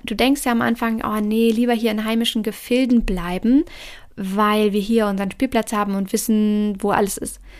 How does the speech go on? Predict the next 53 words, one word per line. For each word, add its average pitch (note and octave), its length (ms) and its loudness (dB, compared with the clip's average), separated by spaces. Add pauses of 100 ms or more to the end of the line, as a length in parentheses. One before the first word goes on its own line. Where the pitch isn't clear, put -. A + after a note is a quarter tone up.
(580)
Und A#3+ 140 6
du A#3 120 2
weißt D4 480 2
aber A3 280 2
nie, G#3+ 440 4 (380)
was A#3+ 240 2
hinter C4+ 320 4
der A3+ 140 2
nächsten A#3+ 440 2
Ecke C4 380 0
auf G#3 100 -4
dich G#3+ 180 -6
wartet, A#3+ 480 0
wenn B3+ 200 6
du B3+ 140 2
es - 180 -2
eben G#3+ 340 0
nicht A#3 280 2
machst. - 520 -2
Und G#3 220 -2 (100)
in A3 160 4
diesem G#3 320 0
Glauben B3+ 440 4
daran, G3 280 -2
dass G3 140 0
es - 160 -4
halt G3 140 -4 (160)
cool E4+ 160 4
sein F#3+ 320 0
wird, G#3 260 -2 (800)
tun D#4 220 6
sich C#4 180 2
manchmal C4 400 2
noch C#4 260 2
viel D4 220 2
schönere D4+ 560 2
Dinge G#3+ 300 0
auf, - 260 -4
die A3+ 140 -4
du A#3+ 120 -2
vorher B3 520 0
<laughs> - 40 -20
überhaupt C4+ 420 -2
nicht B3+ 180 4
erwartet C4+ 560 2
hättest. - 380 -6
Und A3+ 120 0
so B3 120 2
war B3 140 2
es C4 100 -2
eben A3+ 240 2
da A3 300 0
auch. C4 240 0